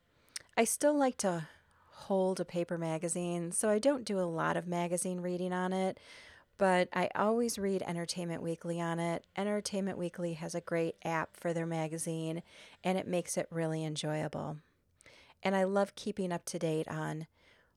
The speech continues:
what new movie releases there are and new T V shows, interviews with actors, um, what's coming out in the fall season,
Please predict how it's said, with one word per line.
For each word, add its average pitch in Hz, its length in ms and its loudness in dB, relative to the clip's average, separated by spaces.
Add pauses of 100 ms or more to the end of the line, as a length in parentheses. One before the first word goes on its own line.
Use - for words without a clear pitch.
(160)
what 180 280 2
new 175 320 0
movie 175 360 0
releases 165 560 -2
there 160 200 -2
are 156 460 0 (640)
and 156 540 -4 (240)
new 190 220 -2
T 190 240 0
V 175 140 0
shows, 160 680 -2 (440)
interviews 185 540 0
with 170 200 -2
actors, 156 800 -4 (800)
um, 156 360 -6 (400)
what's 196 260 2
coming 196 240 2
out 175 160 2
in 175 60 -4
the 165 60 -2
fall 160 300 0
season, 160 520 -2